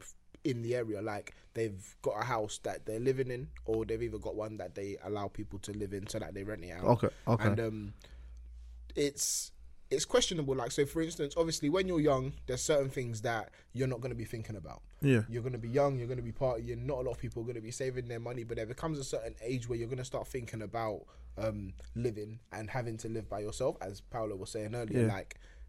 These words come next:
Speaker 1: some people's circumstances are different.
Speaker 2: Yeah,
Speaker 1: When I
Speaker 2: yeah.
Speaker 1: was growing up, I didn't live with my parents. I never really had a home that I could call a home, innit? So when I went to uni, these were already things that was on my mind. When I leave uni,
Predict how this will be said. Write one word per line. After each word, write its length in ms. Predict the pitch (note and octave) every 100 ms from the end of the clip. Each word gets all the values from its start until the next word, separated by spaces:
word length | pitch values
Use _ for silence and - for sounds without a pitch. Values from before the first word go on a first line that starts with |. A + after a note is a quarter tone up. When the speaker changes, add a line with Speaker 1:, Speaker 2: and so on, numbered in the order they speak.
| -
Speaker 1:
some 280 | - E3 E3
people's 240 | C#3 C3
circumstances 640 | C#3+ A#2+ A#2 C3 A2+ A2+
are 60 | G#2+
different. 360 | B2+ - F#2+ -
Speaker 2:
Yeah, 200 | C#3 A#2 A2+ -
Speaker 1:
When 140 | B2+
I 40 |
Speaker 2:
yeah. 60 | C3+
Speaker 1:
was 120 | B2+
growing 260 | - B2+ A#2+
up, 120 | A#2
I 100 | G#2+
didn't 220 | B2+ A2+ A2+
live 100 | A2+
with 100 | A2
my 120 | G#2
parents. 400 | C3+ A#2+ B2+ -
I 60 | G#2+
never 180 | A2+
really 220 | A2 A2+ A2+
had 160 | B2
a 60 | G2+
home 340 | B2 A2+ G#2+ -
that 100 | A#2
I 40 | G#2+
could 180 | C#3
call 220 | - A#2 G#2+
a 40 |
home, 200 | B2+ A#2
innit? 240 | A#2+ F2+
So 200 | - A2+
when 240 | G#2 A#2 C3+
I 60 |
went 180 | C3+ C#3
to 80 | A#2
uni, 440 | B2+ D#3 A#2+ G2+ - - - -
these 200 | D3+ D#3+
were 80 | D#3
already 260 | D3+ D3
things 220 | B2+ C#3+ C3
that 100 | A2+
was 100 | B2
on 80 | B2
my 100 | A#2
mind. 280 | C3 A2 A2+
When 120 | C#3+
I 80 | C#3+
leave 400 | C3+ C#3+ C#3 A#2+
uni, 400 | C3 A#2 G2